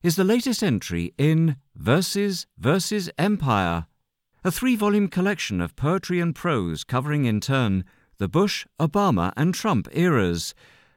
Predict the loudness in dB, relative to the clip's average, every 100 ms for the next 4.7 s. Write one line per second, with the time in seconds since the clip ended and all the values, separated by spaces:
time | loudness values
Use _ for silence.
0 | _ -4 0 2 2 2 2 2 0 -2
1 | -4 -4 -6 -16 _ -4 0 2 2 0
2 | 0 0 -2 -2 -2 -2 -2 -4 -6 -6
3 | -6 -4 -2 0 0 -2 -4 -8 _ _
4 | -12 -6 0 0 0 -4